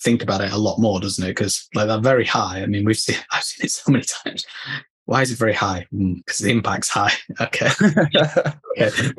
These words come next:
Speaker 1: <laughs> Yeah.
Speaker 2: Yeah.
Speaker 1: Can you talk me through, I know you've kind of mentioned it a couple of times, but what would you see as the, the top three benefits of implementing a quant program?
Speaker 2: First, probably the cultural change. It's not like a tangible or hard benefit, but again, the ability to go into a conversation with a business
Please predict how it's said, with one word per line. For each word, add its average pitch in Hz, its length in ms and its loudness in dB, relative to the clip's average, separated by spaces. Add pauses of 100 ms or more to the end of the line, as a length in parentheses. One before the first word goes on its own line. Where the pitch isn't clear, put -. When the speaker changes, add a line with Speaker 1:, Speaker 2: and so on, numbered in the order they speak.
(100)
Speaker 1:
<laughs> - 60 -
Yeah. - 200 -2 (400)
Speaker 2:
Yeah. 104 340 2 (240)
Speaker 1:
Can 233 120 2
you 226 80 6
talk - 220 -2
me 165 80 0
through, 117 300 2
I 113 40 2
know 123 60 4
you've 123 180 0
kind 123 160 0
of - 180 -8
mentioned 123 320 2
it - 20 -14
a - 20 -14
couple - 300 -2
of - 60 -6
times, 101 260 -4
but - 160 -2
what 175 120 4
would 185 160 2
you 156 80 2
see 135 240 2
as 107 120 2
the, 117 200 -2
the 127 80 -4
top - 320 -2
three 131 280 2
benefits 107 640 0
of 101 240 -2
implementing 101 800 0
a 101 380 0
quant 95 300 -2
program? 90 420 -2 (240)
Speaker 2:
First, 226 420 0
probably 208 640 2 (260)
the 143 160 2
cultural 160 600 2
change. 147 480 4
It's - 140 -2
not 180 180 0
like 151 200 0
a 120 120 2
tangible 139 640 2
or 110 140 2
hard 113 320 -2
benefit, 135 580 0
but 120 200 0
again, 110 420 4
the 113 100 2
ability 139 460 2
to 131 160 -4
go 117 320 2
into 113 560 2
a 92 60 -6
conversation 110 800 0
with 98 140 0
a 92 60 -2
business 98 600 2